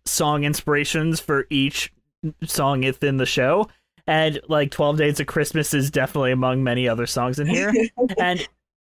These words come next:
Speaker 1: in the very, very early productions of this, this song did not exist, and they just started with the song Pierre.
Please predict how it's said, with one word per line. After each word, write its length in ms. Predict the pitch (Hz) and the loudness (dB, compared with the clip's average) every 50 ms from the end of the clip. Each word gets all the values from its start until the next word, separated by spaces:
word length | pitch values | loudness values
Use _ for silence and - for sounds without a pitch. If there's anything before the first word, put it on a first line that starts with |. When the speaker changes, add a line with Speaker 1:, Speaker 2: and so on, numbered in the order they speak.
| _ _ _ _ _ _ _ _ _ - | _ _ _ _ _ _ _ _ _ -4
Speaker 1:
in 160 | - 208 208 208 | 0 0 2 2
the 80 | 202 | 2
very, 360 | 185 170 214 233 247 254 247 | 2 2 2 2 4 4 2
very 340 | 214 175 208 208 196 190 180 - | 2 2 2 4 4 2 2 2
early 260 | 190 196 202 208 190 | 2 4 4 4 4
productions 520 | - 180 165 165 190 - - 139 127 120 | 2 2 0 0 0 0 -2 -2 0 0
of 80 | 120 120 | 0 2
this, 180 | 123 123 131 - | 2 2 2 0
this 160 | - 160 - | -2 -2 0
song 240 | - 185 165 160 151 | 0 0 2 2 2
did 140 | 147 143 143 | 2 0 0
not 280 | 127 131 139 135 131 131 | 0 0 2 2 2 2
exist, 460 | 127 135 151 - 190 190 - - - | 0 -2 0 0 0 0 0 0 -2
and 80 | 127 123 | -2 0
they 100 | 123 127 | 0 0
just 180 | 120 123 120 | 0 0 -2
started 340 | - - - 120 120 120 123 123 | -2 -2 0 2 2 2 2 2
with 180 | 123 120 - | 2 0 -2
the 80 | - - | -4 -4
song 260 | - 139 127 123 120 | 0 0 0 0 -2
Pierre. 540 | - - - 110 110 110 120 151 202 233 | -4 -4 -2 0 0 2 2 2 2 0